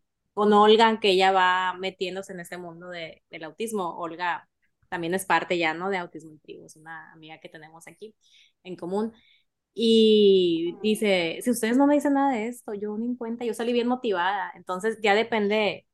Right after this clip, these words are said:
totalmente de la perspectiva de cada quien. Alita sí salió a, a dar como un comentario al respecto y pues dice que ellos como autistas tienen que estar también enterados de,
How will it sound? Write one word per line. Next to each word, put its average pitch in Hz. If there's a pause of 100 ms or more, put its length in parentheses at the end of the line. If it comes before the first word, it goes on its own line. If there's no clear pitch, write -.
totalmente 190
de 196
la 196
perspectiva 165 (100)
de 180
cada 170
quien. 240 (200)
Alita 196
sí 214
salió 190
a, 180
a 165
dar 156
como 170
un 151
comentario 165
al -
respecto 247
y -
pues 180
dice 170
que 196
ellos 175
como 214
autistas 185
tienen 196
que -
estar 202
también 208
enterados 196
de, 185